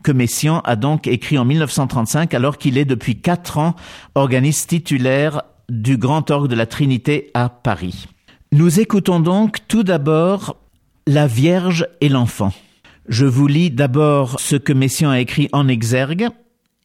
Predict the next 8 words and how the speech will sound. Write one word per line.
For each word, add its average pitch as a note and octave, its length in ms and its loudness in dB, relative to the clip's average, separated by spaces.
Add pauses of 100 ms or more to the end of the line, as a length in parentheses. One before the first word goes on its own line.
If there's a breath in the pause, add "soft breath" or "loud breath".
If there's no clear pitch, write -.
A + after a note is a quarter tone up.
(220)
et C3 120 2
puis F3 500 -2 (180)
quelques D3 360 0
brefs C#3 360 0
commentaires C#3+ 600 0 (340)
nécessaires C#3+ 680 0
pour B2 200 -6
comprendre C3 600 -2